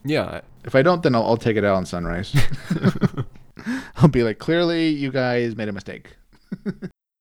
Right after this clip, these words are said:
Speaker 1: And the third project is actually sort of two things in one. They announced a nine-episode compilation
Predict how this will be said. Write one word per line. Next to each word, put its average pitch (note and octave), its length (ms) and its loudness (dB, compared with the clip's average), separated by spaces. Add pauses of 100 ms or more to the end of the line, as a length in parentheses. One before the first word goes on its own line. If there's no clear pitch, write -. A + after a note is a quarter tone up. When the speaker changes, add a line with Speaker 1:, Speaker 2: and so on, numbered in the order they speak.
(720)
Speaker 1:
And A#2 120 2
the A2+ 80 4
third C#3+ 320 2
project G2 500 2
is G2+ 100 -4
actually A2+ 280 0
sort G2 180 -4
of F#2 100 -4
two G#2+ 160 -6
things F#2 280 -6
in F2 100 -6
one. E2 300 -6 (400)
They G2+ 120 -2
announced A2 300 0
a G2 80 -4
nine-episode A2 800 0
compilation G2 880 2